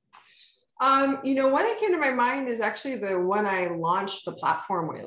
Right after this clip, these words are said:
like, the first ever quilt that I ever hosted, which, you know, we invited ten people on, and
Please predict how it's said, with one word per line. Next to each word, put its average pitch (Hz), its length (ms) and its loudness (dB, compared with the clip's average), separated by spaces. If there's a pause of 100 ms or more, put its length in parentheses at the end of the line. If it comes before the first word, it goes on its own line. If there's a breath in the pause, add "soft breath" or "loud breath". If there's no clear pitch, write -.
like, 180 160 -6
the 165 200 -2
first 180 360 -4
ever 165 260 -2
quilt 156 540 -6
that 160 300 -8
I 160 120 -2
ever 156 460 -4
hosted, 170 500 -2
which, - 440 -6 (1300)
you 214 80 -6
know, 208 100 2
we 208 180 0
invited 190 720 0 (360)
ten 185 300 -4
people 180 520 -4
on, 180 360 -2
and 160 600 -6